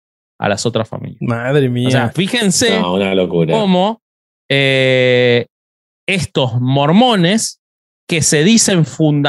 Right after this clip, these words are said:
Speaker 1: fundamentalistas, y acá está lo importante, cuando Durán siempre hace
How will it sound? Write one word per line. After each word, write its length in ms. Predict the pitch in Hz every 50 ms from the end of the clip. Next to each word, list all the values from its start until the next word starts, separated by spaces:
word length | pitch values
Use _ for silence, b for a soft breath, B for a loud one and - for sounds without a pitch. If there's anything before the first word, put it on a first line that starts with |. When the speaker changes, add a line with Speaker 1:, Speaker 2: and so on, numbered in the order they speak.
| 143 143 143 135 139
Speaker 1:
fundamentalistas, 920 | 139 131 151 147 165 214 262 262 240 160 - 117 - - 131 151 165 - - -
y 80 | 110
acá 160 | 123 - -
está 240 | 202 131 - 220 190
lo 60 | 160
importante, 480 | 147 135 143 135 143 180 190 190 190 170
cuando 220 | - 139 135 135 131
Durán 260 | 135 139 165 190 185
siempre 260 | - 196 190 185 196
hace 300 | 185 - - 190 170 -